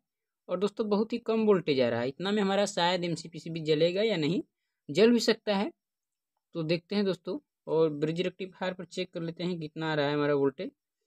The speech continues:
यहाँ पर देखिए हमारा ब्रिज रेक्टिफायर तो सही है। इसके बाद हमारा यहाँ मेन आईसी पर आया है।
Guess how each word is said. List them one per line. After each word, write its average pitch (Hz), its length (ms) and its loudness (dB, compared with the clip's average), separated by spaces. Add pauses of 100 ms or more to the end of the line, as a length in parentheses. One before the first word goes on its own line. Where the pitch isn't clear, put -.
(460)
यहाँ 170 260 2
पर 202 100 -4
देखिए 202 220 -4
हमारा 202 180 2
ब्रिज 175 280 -2
रेक्टिफायर 190 520 -4
तो 190 100 -4
सही 190 300 -4
है। 202 160 -4 (800)
इसके 175 260 -6
बाद 180 360 0
हमारा 175 500 0 (480)
यहाँ 175 220 -2
मेन 202 260 2
आईसी 143 320 0
पर 143 180 -2
आया 143 200 0
है। 147 140 -6